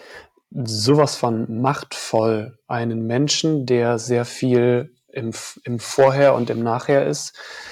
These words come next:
ähm, in der Vergangenheit und Zukunft, wieder ins Hier und Jetzt zu bringen. Also, ne, nicht,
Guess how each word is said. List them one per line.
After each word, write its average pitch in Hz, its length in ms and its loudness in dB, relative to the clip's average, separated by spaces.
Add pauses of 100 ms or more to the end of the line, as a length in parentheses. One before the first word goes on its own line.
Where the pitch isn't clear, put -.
(240)
ähm, 113 640 -6
in 117 60 -4
der 113 80 -4
Vergangenheit 120 440 -2
und 117 160 -6
Zukunft, 131 580 -4 (840)
wieder 120 340 0 (140)
ins 127 160 -8
Hier 127 200 2
und 113 140 -4
Jetzt - 300 0
zu - 420 -2
bringen. 110 580 0 (160)
Also, 107 300 -8
ne, 131 260 -2
nicht, - 540 -12